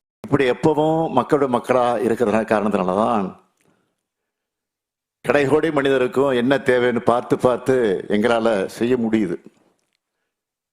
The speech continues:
அரசியல்னா பலர் என்ன நினைக்கிறாங்கன்னா, ஏதோ ஆட்சி பொறுப்புக்கு வந்தோம், பொறுப்பை மறந்து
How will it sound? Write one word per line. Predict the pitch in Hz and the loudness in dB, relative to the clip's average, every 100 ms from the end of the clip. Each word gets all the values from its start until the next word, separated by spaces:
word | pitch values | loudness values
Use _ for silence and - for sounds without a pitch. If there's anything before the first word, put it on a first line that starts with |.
| _ _ _ _ _ _ | _ _ _ _ _ _
அரசியல்னா | 113 139 156 160 143 147 139 113 101 101 - _ _ _ _ _ _ _ _ _ _ _ _ _ _ _ _ 135 | -2 0 0 0 2 2 2 0 -2 -6 -16 _ _ _ _ _ _ _ _ _ _ _ _ _ _ _ _ 0
பலர் | 127 123 | 2 2
என்ன | 143 139 | 0 2
நினைக்கிறாங்கன்னா, | 131 135 123 113 113 120 92 92 110 - _ | 0 0 0 0 0 0 0 -2 -6 -12 _
ஏதோ | - 113 131 | -6 -2 0
ஆட்சி | 120 - 139 | 0 -2 -2
பொறுப்புக்கு | 127 107 107 110 | -2 -2 -2 0
வந்தோம், | 110 110 92 76 - _ _ _ _ _ _ _ _ _ _ _ _ _ _ _ _ _ _ | 0 0 -2 -6 -14 _ _ _ _ _ _ _ _ _ _ _ _ _ _ _ _ _ _
பொறுப்பை | 131 156 - 165 143 | 0 0 0 0 2
மறந்து | 135 139 139 | 0 2 2